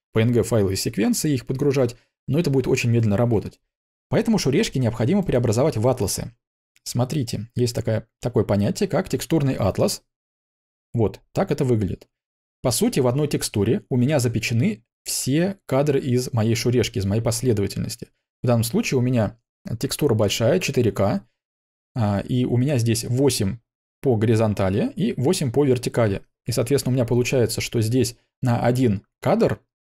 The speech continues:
у меня получается пятьсот двенадцать на пятьсот двенадцать пикселей. В принципе, этого хватает для большинства элементов. Если вам нужно больше, то вам, соответственно, придётся увеличивать размер вашей текстуры, что, в общем, тоже не всегда хорошо.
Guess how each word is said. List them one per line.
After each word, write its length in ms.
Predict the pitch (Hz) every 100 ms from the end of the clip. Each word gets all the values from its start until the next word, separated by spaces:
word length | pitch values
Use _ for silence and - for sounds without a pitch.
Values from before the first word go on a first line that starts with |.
| _ _ -
у 40 |
меня 160 | 117 196
получается 420 | 135 113 147 127
пятьсот 260 | 113 135 120
двенадцать 380 | 113 196 -
на 80 | 147
пятьсот 280 | 160 131 135
двенадцать 300 | 104 123 -
пикселей. 480 | 117 - 113 90 - _ _ -
В 20 |
принципе, 320 | 160 151 -
этого 320 | - 143 123
хватает 420 | - 135 135 101 104
для 200 | 123 101
большинства 480 | 113 139 - 113 95
элементов. 400 | 127 233 - 135
Если 240 | 143 143
вам 160 | 123 123
нужно 260 | 127 110
больше, 300 | 104 196 147
то 100 | 120
вам, 140 | 143 139
соответственно, 380 | 101 135 127
придётся 460 | 117 104 113 143 131
увеличивать 680 | 123 123 135 - 95 87 _ -
размер 360 | 110 110 104
вашей 220 | 98 - -
текстуры, 460 | 110 - 220 233 - _ -
что, 160 | -
в 40 | 147
общем, 180 | 127
тоже 200 | 113 113
не 80 | 104
всегда 220 | - 110
хорошо. 500 | - 113 - 107 196